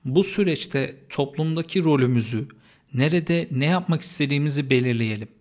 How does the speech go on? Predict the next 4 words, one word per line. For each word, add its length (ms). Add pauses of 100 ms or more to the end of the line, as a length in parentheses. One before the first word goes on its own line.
(300)
Tekrar 360
Ikigai'den 760
bahsetmeyeceğim 800
ama 360